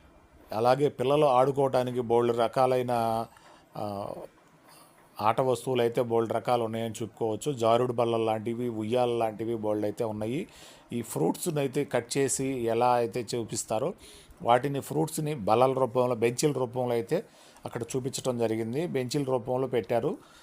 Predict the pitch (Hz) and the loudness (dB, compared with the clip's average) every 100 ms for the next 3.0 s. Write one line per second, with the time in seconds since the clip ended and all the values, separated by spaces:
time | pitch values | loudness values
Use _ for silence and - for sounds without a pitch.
0 | - - - 107 117 113 120 127 120 113 | -20 -16 -10 -8 -2 2 2 2 0 2
1 | 110 107 110 107 107 107 107 107 - 113 | 2 0 0 0 0 -2 -2 -2 -2 -2
2 | 107 104 - 113 104 107 107 107 104 156 | -2 -4 -8 -6 -4 -6 -6 -4 -2 -4